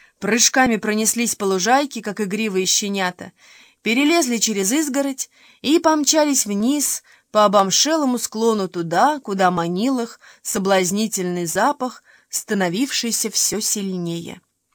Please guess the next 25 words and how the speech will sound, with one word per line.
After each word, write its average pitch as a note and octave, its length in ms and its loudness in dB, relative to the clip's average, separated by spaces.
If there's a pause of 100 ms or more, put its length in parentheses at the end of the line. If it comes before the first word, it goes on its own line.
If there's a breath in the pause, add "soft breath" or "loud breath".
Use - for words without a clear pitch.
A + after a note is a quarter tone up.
(540)
Несколько A3+ 480 0
минут G3 300 -4
спустя, A3 560 -2
совсем C#4 520 0
запыхавшиеся, A#3 1000 -4 (420 loud breath)
они D4+ 260 4
прибыли C#4 580 4
в A#3+ 40 -2
святая C4 580 0
святых G#3+ 840 -4
долины F#3+ 640 0
Радуг, F3 640 0 (380 loud breath)
где F#3 260 0
дети G3 380 0
доктора D4+ 560 0
в C4+ 60 -2
эту D4 200 -2
минуту C4 640 0 (320 soft breath)
собирались D#4 640 2
произнести G3+ 640 -4
молитву D4 720 -2 (340 soft breath)
и C#4 240 0
приступить C4 1040 -4 (100)
к - 60 -12
еде. F3 560 -4